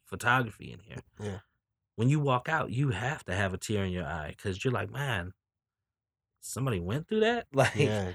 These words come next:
Speaker 2: damn.
Speaker 1: it's crazy. And for somebody to be able to capture that, like, how would I ever know to experience, you know, to appreciate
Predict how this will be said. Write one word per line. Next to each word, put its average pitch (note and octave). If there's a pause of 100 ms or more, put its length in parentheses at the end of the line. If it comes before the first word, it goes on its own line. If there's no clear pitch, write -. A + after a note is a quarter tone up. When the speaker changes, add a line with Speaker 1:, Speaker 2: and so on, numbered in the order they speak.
Speaker 2:
damn. A#2
Speaker 1:
it's B2
crazy. E3
And A#2+
for C3+
somebody D3+
to B2
be B2+
able A2+
to F#2
capture D#3
that, G2+
like, F#2
how C#3+
would B2+
I B2
ever G#2+
know A2 (220)
to A2+
experience, G2+
you B2+
know, A2
to A#2
appreciate G#2